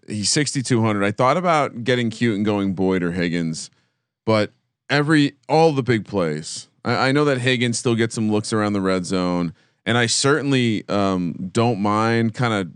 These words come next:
finagling this stack slightly differently with an Uzomah, uh, tight end situ-, uh, comeback,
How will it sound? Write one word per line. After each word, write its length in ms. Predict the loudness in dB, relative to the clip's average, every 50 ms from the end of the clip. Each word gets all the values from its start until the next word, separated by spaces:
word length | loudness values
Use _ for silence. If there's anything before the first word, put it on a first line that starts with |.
| -20 _ -6 -4
finagling 540 | -2 0 2 2 2 2 0 0 0 0 0
this 120 | -2 -2
stack 380 | -2 -2 0 0 0 0 -2 -4
slightly 360 | -4 -2 -2 0 0 0 0
differently 460 | 0 0 -2 -2 -2 -2 0 0 0
with 220 | 0 0 -2 -2
an 80 | -2 -2
Uzomah, 580 | 0 0 0 0 0 0 0 0 0 -2 -4 -6 _ _ _ _ _ -6
uh, 240 | -2 -2 0 0 -2 -4
tight 260 | -4 -2 0 0 0
end 300 | 0 0 0 0 0 0
situ-, 520 | -2 -4 -2 -2 -2 -2 -2 -2 -4 -4 -4 -4
uh, 120 | -4 -4 -4 -6 -4
comeback, 480 | -4 -2 0 0 0 0 0 0 -2